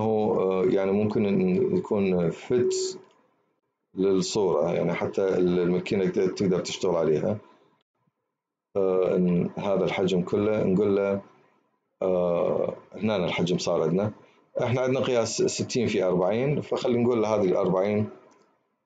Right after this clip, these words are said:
وهي راح ي-، يعني، يكمل لنا إياه مباشرة.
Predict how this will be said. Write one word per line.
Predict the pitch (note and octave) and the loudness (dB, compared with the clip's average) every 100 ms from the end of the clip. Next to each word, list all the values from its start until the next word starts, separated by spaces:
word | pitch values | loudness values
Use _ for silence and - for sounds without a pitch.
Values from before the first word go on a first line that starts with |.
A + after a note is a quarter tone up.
| _ _ _ _ _ _ _ _ | _ _ _ _ _ _ _ _
وهي | F#2+ F#2+ G#2+ G2+ G2 | 0 2 2 2 2
راح | - F#2+ F2+ | 0 -2 0
ي-، | F#2 F2+ F#2 F2+ - - | 0 2 2 2 0 0
يعني، | F2+ F#2 | 2 2
يكمل | - - F#2+ F#2 | 0 0 0 2
لنا | F#2 | 2
إياه | F#2+ F2 | 2 2
مباشرة. | D#2+ E2 E2 G#2 G#2 A#2+ B2 | 2 0 0 0 0 0 -2